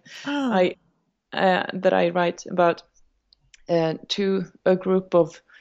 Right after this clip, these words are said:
Speaker 2: of, uh, yeah, in a congregation with, where I know that there are a lot of, you know, queer people and transgender people. <laughs> And so just,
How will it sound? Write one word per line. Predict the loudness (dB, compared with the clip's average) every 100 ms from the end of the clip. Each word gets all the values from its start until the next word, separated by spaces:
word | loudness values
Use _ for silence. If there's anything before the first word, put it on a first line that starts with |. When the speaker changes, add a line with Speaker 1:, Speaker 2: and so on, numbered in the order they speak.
| _ _ _
Speaker 2:
of, | 0 0 2 4
uh, | 4 4 0 -2 -6 _ -20 -6
yeah, | 2 2 2
in | 0 2
a | 2
congregation | 0 -2 2 4 4 4 0 -2 -8 _ -20 _ 0
with, | 4 4 0 -18 -4
where | 2 4
I | 4
know | 0 0
that | 0
there | 0 0
are | 2
a | 2
lot | 0
of, | 0 -4 -20 _
you | -10
know, | -8 -10 _ -20 -20 -20 _ -20 -18 -18 _ -14
queer | -2 2 4
people | 2 0 -2 0 -2
and | -2
transgender | -2 0 0 2 4 4 2
people. | 0 -2 0 2
<laughs> | 2
And | 0 2
so | 4 4 2 -8 -16 0
just, | 0 0